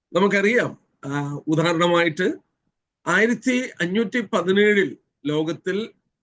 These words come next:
അന്ന് ഒരു സഭയുള്ളൂ, കാത്തലിക് ചർച്ച്, അല്ലെ അവരിൽ നിന്ന്, ആ, വേർതിരിഞ്ഞ ഈസ്റ്റേൺ ഓർത്തഡോക്സ് സഭയും. അത്, ആ, പ്രൊട്ടസ്റ്റന്റ് സഭകളല്ല, അവര്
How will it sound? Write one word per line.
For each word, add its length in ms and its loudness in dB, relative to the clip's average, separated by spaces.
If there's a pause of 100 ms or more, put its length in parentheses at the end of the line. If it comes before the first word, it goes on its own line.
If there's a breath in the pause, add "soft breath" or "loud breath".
(120)
അന്ന് 360 -2 (220)
ഒരു 300 -2
സഭയുള്ളൂ, 880 0 (560)
കാത്തലിക് 400 -2
ചർച്ച്, 320 -4
അല്ലെ 320 -4
അവരിൽ 480 0
നിന്ന്, 300 -4 (520)
ആ, 140 -6
വേർതിരിഞ്ഞ 640 0
ഈസ്റ്റേൺ 460 -2
ഓർത്തഡോക്സ് 540 -4
സഭയും. 300 -8 (880)
അത്, 400 4
ആ, 440 -8
പ്രൊട്ടസ്റ്റന്റ് 600 0
സഭകളല്ല, 680 -4 (680)
അവര് 460 2